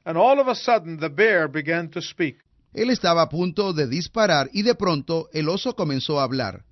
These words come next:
Speaker 1: And began to speak with a soft voice.
Speaker 2: Y comenzó a hablar con voz suave.
Speaker 1: And the bear said,
Speaker 2: Y dijo el oso,
Speaker 1: "Isn't it better to talk than to shoot?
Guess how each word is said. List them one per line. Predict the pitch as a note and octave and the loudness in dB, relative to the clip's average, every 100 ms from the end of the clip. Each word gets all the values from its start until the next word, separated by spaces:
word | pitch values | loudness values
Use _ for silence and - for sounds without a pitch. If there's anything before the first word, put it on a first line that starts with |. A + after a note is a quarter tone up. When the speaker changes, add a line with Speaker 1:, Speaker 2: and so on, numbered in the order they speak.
| _ | _
Speaker 1:
And | C#3 C#3 | -16 -12
began | C#3 C#3 D#3 | -10 -6 -8
to | D3 | -8
speak | D3 - E3+ E3 | -12 -2 -2 -2
with | E3+ | -4
a | F3 | -4
soft | - F3+ - C3 | -2 -2 -2 -10
voice. | B2 A2+ G2+ _ _ _ | -10 -10 -12 _ _ _
Speaker 2:
Y | F3+ | -4
comenzó | D#3 C3 A#2+ C3+ C3 | -2 -2 -4 -4 -4
a | |
hablar | D3 D3+ F3 | 0 0 0
con | G3 D#3 | -4 -6
voz | C#3+ | -4
suave. | - C#3+ D3 A#2 - _ _ | -2 0 0 -2 -12 _ _
Speaker 1:
And | C#3+ C3+ | -10 -10
the | |
bear | A#2+ D#3+ G3 D3+ | -4 0 0 -2
said, | - C3 C3 D#3 _ _ _ | -4 -4 -4 -6 _ _ _
Speaker 2:
Y | - F#3+ | -4 -2
dijo | E3 F3 F#3 | -2 -2 -2
el | F#3+ | 0
oso, | G#3 A#3+ - G2 - _ _ | 2 0 -2 -8 -12 _ _
Speaker 1:
"Isn't | A3 B3+ G#3+ | -6 -6 -2
it | G3+ C3 | -4 -2
better | D#3+ E3+ E3 | -2 0 0
to | E3 | -4
talk | D3 D3+ D#3 F3+ D3 | -4 2 4 2 -6
than | C#3+ C#3 | -10 -8
to | B2+ | -12
shoot? | - D3 G#3+ | -6 -6 -6